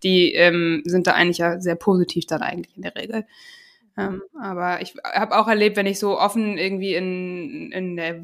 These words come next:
realen Welt, sag ich mal, darüber spreche, dann, ähm, dass auch die meisten eigentlich sehr interessiert sind und selbst wenn sie damit vielleicht nicht so viel anfangen, trotzdem dann irgendwie nicht das ablehnend bewerten, sondern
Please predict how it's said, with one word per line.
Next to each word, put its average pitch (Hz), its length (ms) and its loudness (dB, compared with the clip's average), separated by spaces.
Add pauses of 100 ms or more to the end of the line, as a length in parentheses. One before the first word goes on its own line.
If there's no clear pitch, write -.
(120)
realen 196 480 2
Welt, 226 240 0
sag 214 160 -4
ich - 100 -16
mal, 190 140 -8
darüber 190 320 -8
spreche, 185 420 -12 (400)
dann, 175 420 0
ähm, 170 500 0 (120)
dass 180 160 -6
auch 180 140 -4
die 180 100 -10
meisten 170 320 -8
eigentlich 175 200 -8
sehr 175 120 0
interessiert 202 500 -4
sind 190 300 0
und 175 140 -2
selbst 185 240 2
wenn 185 160 2
sie 180 60 -2
damit 196 220 4
vielleicht 185 220 -2
nicht 254 120 4
so 226 80 -2
viel 202 160 -2
anfangen, 190 360 0
trotzdem 190 400 0
dann 180 140 2
irgendwie 180 500 -2 (240)
nicht 202 180 -4
das 202 120 -6
ablehnend 202 720 2
bewerten, 196 420 2
sondern 180 320 -2